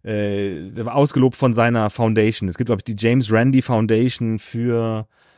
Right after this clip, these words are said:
ähm, also ist auch, auf Wikipedia ist er auch verlinkt, ähm, aber ich hab während des Films gedacht, so, oh, das ist eigentlich schade, weil James Randi war so ein lieber, sympathischer Mensch. Ähm, äh, der hat gegründet, ich glaub, die heißt James Randi Foundation, aber,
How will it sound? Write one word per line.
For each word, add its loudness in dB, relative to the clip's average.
ähm, -6
also -2
ist 0
auch, 2
auf 2
Wikipedia 2
ist 0
er 2
auch -4
verlinkt, 2
ähm, 0
aber -2
ich -2
hab -4
während 4
des -4
Films 2
gedacht, 0
so, -2
oh, 0
das 0
ist -8
eigentlich -4
schade, 0
weil 2
James 0
Randi 2
war 0
so 0
ein 0
lieber, 2
sympathischer -4
Mensch. -2
Ähm, 2
äh, 0
der 2
hat -4
gegründet, 2
ich -12
glaub, -2
die -2
heißt -4
James 0
Randi 2
Foundation, -2
aber, -4